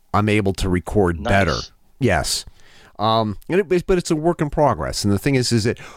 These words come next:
Speaker 1: right now it is essentially, it's, um, it's a giant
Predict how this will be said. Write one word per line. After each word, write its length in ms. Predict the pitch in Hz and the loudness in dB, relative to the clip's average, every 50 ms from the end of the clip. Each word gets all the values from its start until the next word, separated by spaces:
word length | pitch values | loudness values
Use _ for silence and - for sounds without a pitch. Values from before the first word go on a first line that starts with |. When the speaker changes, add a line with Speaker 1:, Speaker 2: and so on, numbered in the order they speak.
| - - | -16 -8
Speaker 1:
right 260 | - 127 165 190 208 190 | -2 0 0 0 0 0
now 440 | 160 151 139 127 123 123 123 120 - | 0 0 2 2 2 2 0 -2 -2
it 200 | - 135 135 120 | -2 -2 0 2
is 340 | 135 131 120 113 113 101 - | 2 2 4 2 2 0 -2
essentially, 880 | 107 110 - - 151 139 139 127 - 131 110 113 113 107 98 92 87 - _ _ _ _ _ _ _ _ _ _ _ _ - - - - - - - - | -4 -4 -4 -2 0 0 -2 -2 -2 -2 2 2 2 2 2 0 -4 -6 _ _ _ _ _ _ _ _ _ _ _ _ -20 -14 -14 -14 -14 -14 -10 -4
it's, 320 | 113 107 104 - - - | 0 0 0 2 0 0
um, 440 | 110 92 92 90 85 85 82 80 76 - _ _ _ _ _ _ _ _ _ _ _ _ _ _ _ _ _ _ _ _ _ _ - - - - | 2 2 4 4 4 2 0 -2 -4 -8 _ _ _ _ _ _ _ _ _ _ _ _ _ _ _ _ _ _ _ _ _ _ -16 -6 -2 0
it's 180 | 143 - - | 0 0 0
a 60 | 123 | -2
giant 600 | 101 80 80 - 127 120 123 143 151 156 147 - | -4 -4 -4 -2 -2 0 0 0 0 0 -2 -4